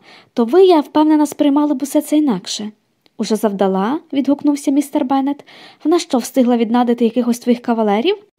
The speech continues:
«Моя бідолашна Елізабет, але нехай це тебе не пригнічує. Не варто жалкувати за полохливими молодиками, що бояться мати дурнуватих і трохи нерозважливих родичів. Ану, давай, познайом мене зі списком тих жалюгідних нікчем,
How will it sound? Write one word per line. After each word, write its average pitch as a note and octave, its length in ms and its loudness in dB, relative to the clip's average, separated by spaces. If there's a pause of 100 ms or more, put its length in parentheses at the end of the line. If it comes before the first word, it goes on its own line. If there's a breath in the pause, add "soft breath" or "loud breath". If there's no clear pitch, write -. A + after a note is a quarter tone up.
«Моя B3 280 4
бідолашна B3+ 600 0
Елізабет, A3 600 -4 (300 loud breath)
але F4+ 160 2
нехай F#4 240 2
це F#4+ 160 -2
тебе F4 180 2
не F4 100 2
пригнічує. G#3+ 800 -2 (400)
Не A3 120 2
варто F4+ 340 2
жалкувати B3 520 0
за A#3+ 140 -2
полохливими A3+ 640 0
молодиками, A3 760 -2 (240 loud breath)
що - 180 -4
бояться B3 340 2
мати C4 260 -2
дурнуватих A3 640 -2
і G#3+ 40 -2
трохи A3 280 -4
нерозважливих G#3+ 680 -4
родичів. F#3 480 -6 (120)
Ану, F4+ 320 2
давай, A3 440 -2
познайом F4 500 0
мене G#3 180 -2
зі A#3+ 120 -6
списком A#3 480 -4
тих G#3+ 140 -2
жалюгідних A3 560 0
нікчем, C#4 400 -4